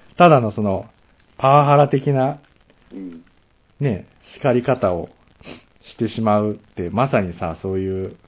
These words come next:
Speaker 1: ね、
Speaker 2: うん。
Speaker 1: 悪い例だよなと思ってさ。
Speaker 2: そう、そうなんだよね。
Speaker 1: まあ、そういう時もあるんだけどね、なんかもう、説明してるのがめんどくさいから。
Speaker 2: まあ、そう。
Speaker 1: うん。
Speaker 2: あの、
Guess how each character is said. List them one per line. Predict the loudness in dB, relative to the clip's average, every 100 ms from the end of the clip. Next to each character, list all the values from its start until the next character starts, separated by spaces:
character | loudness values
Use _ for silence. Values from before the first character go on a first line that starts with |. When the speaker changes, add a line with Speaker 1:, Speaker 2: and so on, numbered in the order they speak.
| _ -8
Speaker 1:
ね、 | -8 -8
Speaker 2:
う |
ん。 | -12 -8 -2
Speaker 1:
悪 | 0 0 -2
い | -4 -12 -20 -20 -20 -20 _ -4
例 | 0 0
だ | -2
よ | -8
な | -10
と | -10
思 | -16
っ |
て | -16 -20
さ。 | -20 -20 _ _ _ _ _ _ _
Speaker 2:
そ | -14 -12 -12
う、 | -14
そ | -12 -10
う |
な | -10
ん | -14
だ | -20
よ |
ね。 | -16 -14 -14 _ _ _ _ _ _ _ _ _ _ _
Speaker 1:
ま | -12
あ、 |
そ | -4
う | -2
い |
う | 0
時 |
も | 2
あ | 2
る | 0
ん |
だ | -4
け | -6
ど |
ね、 | -8
な | -10
ん |
か | -10
も | -10 -12 -18 _
う、 |
説 | -6 -2 0
明 | 0
し | 2
て | 0
る |
の | 0
が | -4
め |
ん | -4
ど | -8
く | -8
さ | -8
い |
か | -8
ら。 | -14 -16 _ _ _ _ _ _ _
Speaker 2:
ま | -14
あ、 | -14
そ | -12 -12
う。 |
Speaker 1:
う | -12
ん。 | -16 _ _
Speaker 2:
あ | -8 -8
の、 | -10 -18 -20